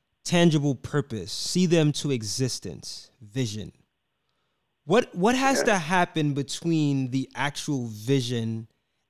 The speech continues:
Speaker 1: and the tangible existence? What, what is the important step that needs to happen to kinda see one to the other through? What would you say?
Speaker 2: Yeah, you just,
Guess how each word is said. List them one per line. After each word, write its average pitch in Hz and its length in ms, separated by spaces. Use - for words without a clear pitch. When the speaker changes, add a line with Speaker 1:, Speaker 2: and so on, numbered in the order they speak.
Speaker 1:
and 135 260
the 120 260
tangible 123 760
existence? 110 840
What, 139 220
what 139 420
is 160 280
the 147 140
important 135 560
step - 340
that 123 140
needs 123 420
to 127 120
happen 120 480
to 113 160
kinda 117 560
see 151 600
one 135 680
to 156 160
the 127 200
other 123 220
through? 113 500
What 123 120
would 110 160
you 110 80
say? - 300
Speaker 2:
Yeah, 139 220
you 127 160
just, 127 180